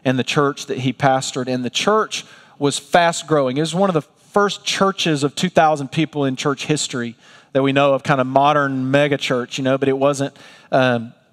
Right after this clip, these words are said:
but people were coming to faith in Jesus all throughout London. And, uh,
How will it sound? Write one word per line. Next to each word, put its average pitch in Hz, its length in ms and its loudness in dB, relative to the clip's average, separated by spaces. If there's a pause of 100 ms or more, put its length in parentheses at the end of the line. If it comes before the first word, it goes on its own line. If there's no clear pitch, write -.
(120)
but 143 180 0
people 202 260 0
were 160 80 -2
coming 185 240 0
to 147 60 0
faith 175 340 0
in 160 80 -4
Jesus 151 400 -2
all 151 180 2
throughout 160 320 0
London. 135 400 -2 (760)
And, 160 220 2
uh, 165 220 2